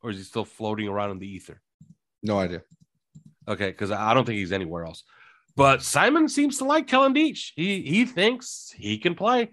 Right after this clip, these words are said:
Speaker 1: and that he will play.
Speaker 2: Yeah,
Speaker 1: This
Speaker 2: I,
Speaker 1: season,
Speaker 2: uh,
Speaker 1: this year, maybe at, and, and he kinda prognosticates maybe at guard.
Speaker 2: Uh, I don't see it at guard.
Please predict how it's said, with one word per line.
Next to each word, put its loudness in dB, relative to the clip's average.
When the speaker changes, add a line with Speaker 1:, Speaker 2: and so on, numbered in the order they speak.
Speaker 1:
and 0
that 2
he 2
will 0
play. -4
Speaker 2:
Yeah, 4
Speaker 1:
This 4
Speaker 2:
I, 4
Speaker 1:
season, 4
Speaker 2:
uh, 4
Speaker 1:
this -6
year, 2
maybe 4
at, 0
and, 0
and -2
he -2
kinda 0
prognosticates -4
maybe -4
at -4
guard. -2
Speaker 2:
Uh, 4
I 2
don't 4
see 0
it 2
at 2
guard. 0